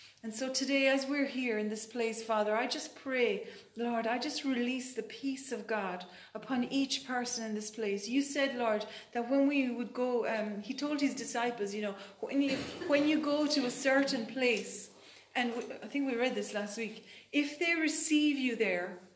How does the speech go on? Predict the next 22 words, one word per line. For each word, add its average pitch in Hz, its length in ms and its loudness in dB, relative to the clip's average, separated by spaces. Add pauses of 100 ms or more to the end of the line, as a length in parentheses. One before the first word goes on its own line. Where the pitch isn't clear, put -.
(1300)
leave 254 280 -2
your 233 140 -2
peace 240 460 -4
there." 180 340 -8 (500)
Leave 269 240 2
a 269 60 4
blessing 233 640 -2
of 214 160 -8
peace 240 380 -8
on 208 220 -4
that 196 180 -6
place, 214 320 -4
because 233 880 -4 (360)
if 311 320 0
they 349 120 0 (100)
receive 311 480 0
you, 226 500 -2 (160)
they 247 160 4
receive 214 520 -4
me, 202 420 -6 (360)
which 254 200 -2
is 208 320 -6